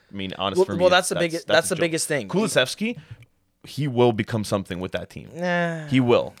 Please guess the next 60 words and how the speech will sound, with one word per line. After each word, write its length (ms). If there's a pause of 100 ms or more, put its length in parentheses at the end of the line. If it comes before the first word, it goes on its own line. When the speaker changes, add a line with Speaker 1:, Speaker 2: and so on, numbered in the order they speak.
(160)
Speaker 1:
In 100
the 100
Premier 400
League, 160
man, 300 (140)
he'll 260
have 220
that 180
space 380
to 80
Speaker 2:
I 60
think, 120
Speaker 1:
run. 300
Speaker 2:
I 80
think 180
Steven 340
Bergwijn's 500
better 260
than 160
him. 400
Speaker 1:
No. 280 (200)
Speaker 2:
I 100
think 260
so. 240
Speaker 1:
No. 100 (220)
Speaker 2:
I 120
think 260
so. 180
I 140
think 240
he 80
Speaker 1:
Bergwijn 80 (160)
Speaker 2:
has, 160 (140)
I 100
think 180
he 60
has 140
all 240
the 80
makings 460
to 60
be 140
a 60
great 240
player. 340
It's 180
just, 240 (800)
this, 320
this 160
is 40
the 100
problem 420 (200)
with, 320
with 140
a 60
lot 240
of 120
these, 240
like, 140
Italian 640